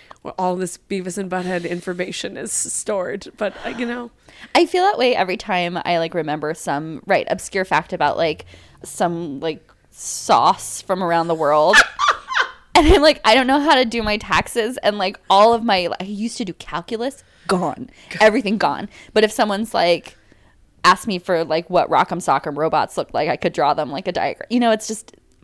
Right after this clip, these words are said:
Speaker 1: Well, sauce is, I think, the most important food group, so
Speaker 2: I, I mean, I agree, but, like, why did I, why is this what I'm choosing to retain, you know?
Speaker 1: Yeah.
Speaker 2: Why
Speaker 1: Well,
Speaker 2: did
Speaker 1: maybe it's not a choice. <laughs>
Speaker 2: I think it's not a choice. <laughs>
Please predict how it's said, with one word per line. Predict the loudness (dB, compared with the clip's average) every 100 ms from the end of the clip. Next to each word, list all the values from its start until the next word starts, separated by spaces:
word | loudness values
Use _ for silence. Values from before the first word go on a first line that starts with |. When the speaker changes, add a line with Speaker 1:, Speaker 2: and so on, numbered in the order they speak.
| _ _ -20 -20 -8
Speaker 1:
Well, | -2 0
sauce | 0 -2 -4 -4
is, | -6 -6 -10 -14 -6
I | -6
think, | -4 -6 -8
the |
most | -6 -6 -6
important | -8 -10 -12
food | -14 -12
group, | -12 -12 -10
so | -8 -8 -10 -4
Speaker 2:
I, | -4 -4 -10 _ -2
I | 2
mean, | 2
I | 2
agree, | -4 -4 -6
but, | -4 -2
like, | -2 0
why | 2 4
did | 4
I, | 0
why | 2 4
is | 4 2
this | -2 2
what | 2
I'm | 0
choosing | -2 -6 -4 -6
to | -8 -8
retain, | -8 -10 -12 -12 -14 -12
you | -8
know? | -4 -4 -6
Speaker 1:
Yeah. | -12 -12 -14 _
Speaker 2:
Why | 2 2
Speaker 1:
Well, | 0 -6
Speaker 2:
did | -8
Speaker 1:
maybe | -6 -6
it's | -10 -12
not | -12 -14
a |
choice. | -16 -16 -12 -12 -10
<laughs> | -2
Speaker 2:
I | -2
think | -2 -8 -12
it's | -10 -16
not | -14
a | -16
choice. | -14 -16 -16 -12 -12
<laughs> | -4